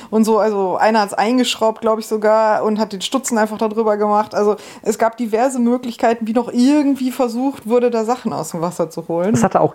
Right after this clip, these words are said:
Speaker 2: jeder dabei. Also das, das ist das Simic Micro von J P L, dieses Filtervlies. Das hatte jeder dabei.
Speaker 1: <laughs>
Speaker 2: Das war schon ganz lustig. Ja, das war's, glaub ich, für Samstag.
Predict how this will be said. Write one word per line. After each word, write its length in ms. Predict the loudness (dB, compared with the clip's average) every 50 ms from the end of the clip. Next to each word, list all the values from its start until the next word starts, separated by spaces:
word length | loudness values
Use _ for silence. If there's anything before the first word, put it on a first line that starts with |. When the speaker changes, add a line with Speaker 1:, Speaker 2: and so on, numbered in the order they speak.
| -4 _ -2
Speaker 2:
jeder 560 | 0 4 6 8 8 8 8 6 4 2 2 2
dabei. 420 | 2 2 4 4 4 4 4 2
Also 200 | 2 2 4 4 4
das, 220 | 4 4 2 2 2
das 140 | 2 4
ist 140 | 4 4 4
das 140 | 4 2 4
Simic 520 | 4 4 6 6 8 8 8 6 6 4
Micro 400 | 4 2 2 2 0 -2 -4 -4 -4
von 180 | 0 2 2 4
J 160 | 4 2 0
P 140 | 4 4 4
L, 180 | 6 6 4 4
dieses 240 | 6 4 4 4 4
Filtervlies. 580 | 4 4 4 4 2 -2 2 4 2 2 4
Das 120 | 2 2 2
hatte 160 | 2 2 2
jeder 560 | 0 0 0 4 6 8 8 8 8 6 2
dabei. 540 | 2 2 2 2 2 2 0 -2 -2 -2 -6 -4
Speaker 1:
<laughs> 40 | -6 -8 -8 -8 -12 -14 -14 -12 -16 -16 -16 -16 -20 -12 _ -2
Speaker 2:
Das 140 | 0 4
war 100 | 4 2
schon 180 | 4 4 4 4
ganz 180 | 4 4 4 4
lustig. 380 | 4 4 4 0 -4 -4 -6 _ _ _ _ 0 4
Ja, 300 | 6 6 8 6 4 0 -6 _ _ _ _ _ 0
das 160 | 0 2 2 2 -2 0 2 2
war's, 260 | 4 4 4 2 2
glaub 160 | 4 4 4
ich, 80 | 4 2
für 140 | 0 -2
Samstag. 760 | 2 2 2 2 2 -2 0 0 0 2 2 0 -4 -8 -18